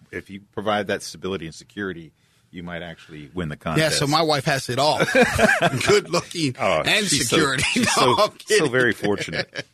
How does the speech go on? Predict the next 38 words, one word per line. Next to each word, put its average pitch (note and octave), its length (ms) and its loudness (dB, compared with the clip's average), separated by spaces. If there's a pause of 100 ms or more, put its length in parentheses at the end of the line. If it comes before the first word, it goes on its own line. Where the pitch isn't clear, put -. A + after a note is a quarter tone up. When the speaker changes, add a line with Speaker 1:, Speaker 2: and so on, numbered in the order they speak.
(120)
Speaker 1:
So A2+ 400 2 (500)
back C3 240 4
on G2 160 2
task - 460 -6
here. - 80 -12
Speaker 2:
Back D3+ 240 -4
on C#3 40 -4
Speaker 1:
So, C#3+ 200 4
Speaker 2:
task. A2+ 260 -6
Speaker 1:
so B2 200 0
Speaker 2:
Let's G#2+ 200 -4
Speaker 1:
life-giving C3 840 -2
responsibility G#2 800 -4
number G2 320 -2
three A#3+ 280 -2
then, D2 280 -8
Aaron, D2+ 300 -18
is F2 400 -6 (120)
excel A#2 640 -2
at G2 140 -6
God's E2+ 400 -4
work. D2 400 -8 (560)
So G#2 240 0
going B2 380 0
back D3+ 240 -2
to D3+ 100 -2
the B2 100 -6
Barna A2+ 400 2
data E2+ 240 -4
for - 200 -10
a D2 40 -8
moment, C#2 360 -12
let's A2+ 240 -6
look A#2+ 180 -2
at A2+ 160 -2
the F#2 240 -4
identity A2 840 -6 (500)
and G2 220 0